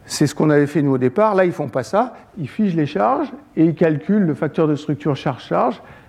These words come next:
à la po-, en, en utilisant les positions explicites des protéines qui sont là. Ils le font numériquement.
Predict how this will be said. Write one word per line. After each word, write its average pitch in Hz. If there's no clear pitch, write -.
à 185
la 175
po-, 190
en, 208
en 196
utilisant 165
les 196
positions 151
explicites 156
des 147
protéines 143
qui 147
sont 120
là. 151
Ils 226
le -
font 139
numériquement. 120